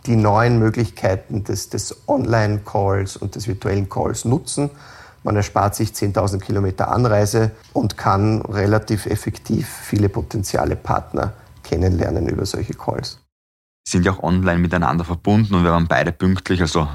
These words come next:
Speaker 2: wir haben das zumindestens geschafft. Du hast am Anfang auch von Fettnäpfchen gesprochen, in die du so reingetreten bist.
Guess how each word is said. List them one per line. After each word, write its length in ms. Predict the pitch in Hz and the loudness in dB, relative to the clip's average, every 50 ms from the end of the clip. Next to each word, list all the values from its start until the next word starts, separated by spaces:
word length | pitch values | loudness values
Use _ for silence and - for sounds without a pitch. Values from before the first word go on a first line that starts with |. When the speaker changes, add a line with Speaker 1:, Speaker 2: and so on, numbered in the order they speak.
| 71 | -6
Speaker 2:
wir 200 | 73 82 87 85 | -2 0 2 2
haben 160 | 85 80 76 73 | 2 2 0 -2
das 280 | 73 76 - - - _ _ - - - _ _ _ | -4 -6 -8 -10 -12 _ _ -20 -20 -20 _ _ _
zumindestens 720 | - - 95 92 87 80 80 - - - 76 67 - - - | -2 2 4 4 4 4 2 -2 -2 -2 -2 -2 -2 -4 -4
geschafft. 600 | - - - - - - - - - - - - _ _ _ - - - - - - - - _ _ _ _ _ | -4 -4 -2 -4 -4 -6 -8 -12 -16 -20 -20 -20 _ _ _ -20 -20 -20 -20 -20 -20 -20 -20 _ _ _ _ _
Du 100 | - 107 | -2 -2
hast 160 | 107 - 175 | 0 0 -2
am 80 | - | -2
Anfang 340 | - - 85 98 - - - | 0 0 0 0 2 2 2
auch 160 | 85 104 107 | 2 2 0
von 180 | - - 123 120 | 0 0 0 0
Fettnäpfchen 880 | 104 - - - - - - - 107 82 78 - - - - 80 76 76 | 0 0 -2 -2 -2 -2 -2 0 0 0 0 0 -4 -4 -2 -2 -2 -2
gesprochen, 640 | 82 80 - - - 78 71 - - - 98 87 | -2 -4 -4 -2 -4 -4 -4 -6 -6 -4 -2 -2
in 120 | 85 90 87 | -2 -2 -2
die 120 | 87 87 80 | -2 -2 -2
du 100 | - 85 | -2 -2
so 160 | - - 78 | -2 -2 -2
reingetreten 840 | 69 - 67 80 87 90 - 85 - 85 73 64 - - - 69 | -2 0 0 0 0 0 -2 -4 -4 -4 -4 -4 -4 -4 -4 -4
bist. 380 | - 80 101 120 - - - | -2 -2 -2 -2 -4 -8 -12